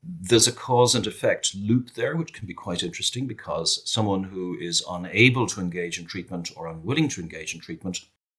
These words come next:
will have less hours of face-to-face time and will make less progress. So we have to provide the treatment.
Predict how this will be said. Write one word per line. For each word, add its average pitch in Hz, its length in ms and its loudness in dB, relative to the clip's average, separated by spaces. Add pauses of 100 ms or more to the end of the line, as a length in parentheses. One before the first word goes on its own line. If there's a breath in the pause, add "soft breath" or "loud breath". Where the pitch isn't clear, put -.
(300)
will 107 240 10
have 98 260 0
less 90 260 2
hours 87 260 -4
of 87 60 -12
face-to-face 85 480 -4
time 127 320 -2 (400)
and 147 160 4
will 151 160 6
make 143 220 2
less - 460 2
progress. 85 420 0
So 107 360 2 (640 soft breath)
we 139 320 4
have 139 160 4
to - 80 -6
provide 131 420 4
the 175 60 -14
treatment. 139 580 -2